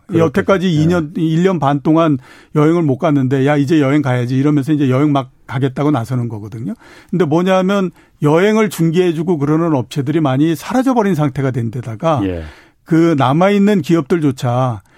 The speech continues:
Speaker 2: 작년도에 워낙 많은 적자를 보고 그랬기 때문에 "야, 이제 물 들어왔으니까
Speaker 1: 예.
Speaker 2: 가격을 올려." 이렇게 하면서 이제 진행을 하는 거거든요.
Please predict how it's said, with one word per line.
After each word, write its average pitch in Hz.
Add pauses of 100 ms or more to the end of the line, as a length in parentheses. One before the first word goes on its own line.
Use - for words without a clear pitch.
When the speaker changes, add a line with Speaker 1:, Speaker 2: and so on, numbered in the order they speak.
(200)
Speaker 2:
작년도에 175
워낙 180
많은 185
적자를 165
보고 139
그랬기 127
때문에 131
"야, 165
이제 151
물 147
들어왔으니까 151
Speaker 1:
예. 98
Speaker 2:
가격을 170
올려." 151
이렇게 170
하면서 170
이제 156
진행을 139
하는 175
거거든요. 120